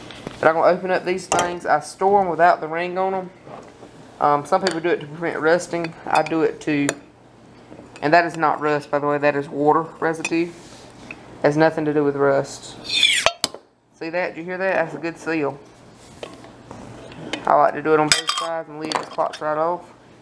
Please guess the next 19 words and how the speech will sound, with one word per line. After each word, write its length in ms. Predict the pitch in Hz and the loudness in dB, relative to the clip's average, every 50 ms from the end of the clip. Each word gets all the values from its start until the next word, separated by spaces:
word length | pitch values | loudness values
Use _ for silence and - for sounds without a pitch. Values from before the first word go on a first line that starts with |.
| - - - - - - - - | -20 -20 -20 -20 -20 -20 -8 -2
Make 200 | - 151 147 - | 0 0 0 0
sure 100 | - 170 | -2 -4
the 100 | 151 156 | -2 0
lid 220 | 156 160 170 170 | 2 4 4 4
is 80 | 160 - - - | 4 2 0 -6
clean, 440 | - 175 175 180 180 180 180 180 180 - _ - - _ _ _ _ _ _ _ - - | -8 -12 -12 -12 -12 -14 -14 -16 -18 -20 _ -20 -20 _ _ _ _ _ _ _ -10 -4
and 80 | 135 | 2
always 640 | 147 170 185 185 185 180 175 160 151 - - - - - - - - - - - - - - - - - - - | 4 4 6 6 6 4 4 0 -6 -12 -18 -20 -20 -20 -20 -20 -20 -20 -20 -20 -20 -20 -20 -20 -20 -20 -6 0
give 140 | - 175 170 | 2 2 2
it 60 | 160 | 2
a 60 | 160 | 0
sniff. 380 | 156 - - 175 160 147 143 143 | -2 -2 -2 2 4 4 4 4
And 120 | - 110 | 2 -4
it 80 | 98 - | -6 -4
smells 280 | - 175 170 170 165 165 | 0 4 6 6 6 6
like 140 | 165 156 | 6 4
what 180 | - 165 160 - | 4 0 -4 -6
you 60 | - | -10
canned, 480 | - - 180 175 175 175 170 170 165 | -10 -6 -4 -2 -2 -2 -2 -4 -6